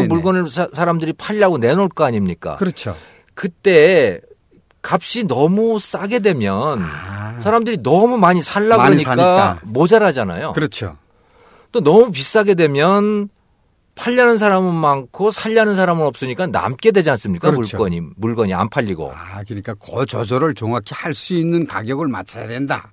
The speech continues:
Speaker 2: 그게 시장 가격인 거예요.
Speaker 1: 아.
Speaker 2: 그러니까 시장에서는 근데 사람들이 뭐, 그걸 저울로 달아서 하지는 않지만,
Speaker 1: 그렇죠.
Speaker 2: 컴퓨터로 뭐, 재거나 그러지는 않지만은,
Speaker 1: 네.
Speaker 2: 그냥 대개 감으로, 느낌으로,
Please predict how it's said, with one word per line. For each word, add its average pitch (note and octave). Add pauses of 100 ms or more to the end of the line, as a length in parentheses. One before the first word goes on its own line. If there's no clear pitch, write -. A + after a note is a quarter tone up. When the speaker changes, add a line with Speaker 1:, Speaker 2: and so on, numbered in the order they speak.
Speaker 2:
그게 F#3+
시장 G3
가격인 C#3
거예요. F#2+
Speaker 1:
아. D#2+ (100)
Speaker 2:
그러니까 F#3
시장에서는 G#3+
근데 F3
사람들이 D#3+
뭐, C#3+
그걸 D3+
저울로 E3
달아서 C#3+
하지는 A2+
않지만, C3+
Speaker 1:
그렇죠. -
Speaker 2:
컴퓨터로 G3
뭐, D3+
재거나 D3
그러지는 B2+
않지만은, C3
Speaker 1:
네. G2 (340)
Speaker 2:
그냥 G3
대개 D3+
감으로, C#3
느낌으로, F3